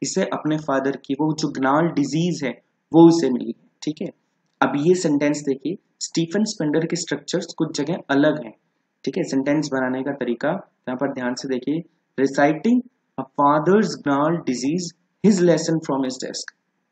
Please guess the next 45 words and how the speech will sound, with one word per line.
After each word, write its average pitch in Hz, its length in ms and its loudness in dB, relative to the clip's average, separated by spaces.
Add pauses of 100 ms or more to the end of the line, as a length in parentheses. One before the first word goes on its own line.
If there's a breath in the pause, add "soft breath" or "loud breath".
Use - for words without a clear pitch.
(460)
ठीक - 160 -8
है। 185 80 -6 (400)
Reciting 151 400 2
का 160 60 2
मतलब 151 120 0
होता 143 160 -4
है 151 120 -4
पाठ 151 300 -2
पढ़ना। 131 300 -8 (360)
तो 143 100 0
बच्चा 165 380 0
जो 160 180 0
है 120 200 -2 (560)
अपने 156 220 -2 (100)
पिता 156 280 0
की 196 160 -4
उस 170 240 -4
बीमारी 143 480 0
का 165 120 0 (120)
पाठ 151 240 2 (100)
पढ़ 143 140 -2
रहा 127 280 -4 (100)
है, 135 120 0 (540)
अपना 196 340 0
lesson 165 480 2 (420)
from 156 200 4
his 151 220 -2
desk, - 300 -8 (400)
यानी 151 380 2
कि 147 140 -2 (100)
कहना 151 220 -2
ही 160 100 -2
चाह - 180 -10 (100)
रहा 123 240 -10
है, 160 120 -10 (560)
ये 135 160 2
अगर 143 220 0
इस 143 120 -4
sentence 143 320 0
को - 100 -2
आप 147 100 -2
इस 143 140 -4
तरीके 135 300 -4
से 135 140 -4
देखें, 135 400 -6